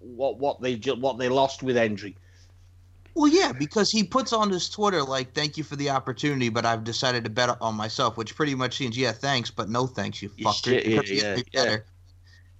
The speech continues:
Speaker 1: Yeah, but the thing is, they don't realise that someone like Joe Hendry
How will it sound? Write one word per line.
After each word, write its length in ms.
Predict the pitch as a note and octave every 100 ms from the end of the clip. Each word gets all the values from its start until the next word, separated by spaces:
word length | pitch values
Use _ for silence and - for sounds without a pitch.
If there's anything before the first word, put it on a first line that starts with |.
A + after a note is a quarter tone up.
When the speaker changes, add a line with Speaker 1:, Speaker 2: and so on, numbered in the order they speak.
| -
Speaker 1:
Yeah, 240 | B2+ A#2+ - - -
but 120 | E3+ E3+
the 60 |
thing 280 | E3 A3+ G3
is, 180 | E3 A#2+
they 100 | C#3
don't 200 | E3 D#3+
realise 460 | D#3 D#3+ C#3 A2+ G2+
that 120 | A2
someone 280 | - D#3+ D#3
like 200 | C#3 -
Joe 200 | C#3 C3
Hendry 480 | C#3 B2+ G#2 F2+